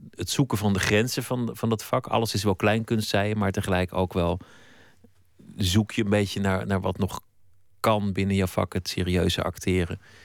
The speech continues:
Echt zingen en proberen die noten te raken, maar ook, eh, gewoon een verhaal te vertellen zonder dat het meteen grappig is, omdat je met iets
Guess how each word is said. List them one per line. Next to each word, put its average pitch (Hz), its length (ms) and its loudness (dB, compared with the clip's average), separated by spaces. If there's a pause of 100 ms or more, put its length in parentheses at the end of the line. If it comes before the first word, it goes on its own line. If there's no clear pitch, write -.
(240)
Echt - 260 -2
zingen 98 360 2
en 92 100 -2
proberen 95 420 0
die 92 120 0
noten 92 340 0
te - 120 -2
raken, 90 400 -2
maar 95 140 -4
ook, 90 400 -4
eh, 90 240 0 (440)
gewoon 113 220 4
een 110 60 2
verhaal 107 320 2
te 101 100 -6
vertellen 104 340 0
zonder 101 240 0
dat 92 120 0
het - 80 -10
meteen 92 340 0
grappig 92 380 -2
is, 92 140 -2
omdat 95 260 -6
je 98 160 -8 (240)
met 98 260 2
iets - 340 -6